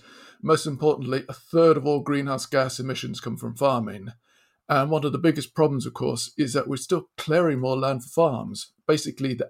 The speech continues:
Amazon is being cut down to grow soya, to feed the cows, to turn into beef burgers. Uh, so the bottom line is, uh, if you can get, grow more soya on less land, that means less rainforest has to be cut down for each of those burgers we like to eat.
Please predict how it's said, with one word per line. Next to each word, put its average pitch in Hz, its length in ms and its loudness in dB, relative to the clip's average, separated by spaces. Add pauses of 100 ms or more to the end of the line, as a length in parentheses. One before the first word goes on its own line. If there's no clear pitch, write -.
Amazon 139 500 -2
is 117 80 -18
being 120 200 -10
cut - 280 -8
down 131 300 2
to 120 80 -12
grow 131 200 -6
soya, 165 500 4
to - 80 -18
feed 127 240 -8
the - 100 -20
cows, 156 440 2
to - 80 -20
turn 120 220 -6
into 113 140 -8
beef 127 320 -6
burgers. 113 600 -6 (340)
Uh, 131 200 2
so 135 220 0
the 135 80 -6
bottom 151 240 4
line 143 240 0
is, 127 220 -6 (500)
uh, 135 180 2
if - 120 -10
you 127 100 -2
can 127 220 -8
get, 135 240 2
grow 143 240 2
more 156 340 2
soya 143 520 2 (100)
on 127 200 -2
less 147 280 2
land, 123 400 0
that 135 180 -2
means 120 340 -4
less 139 280 2
rainforest 123 560 0
has 123 140 -10
to - 40 -20
be 131 120 -8
cut - 260 -6
down 120 340 -2
for 127 340 -4
each 131 200 -6
of 120 80 -4
those 117 180 0
burgers 113 480 -4
we 123 100 -2
like 117 200 -4
to - 100 -12
eat. 120 240 -8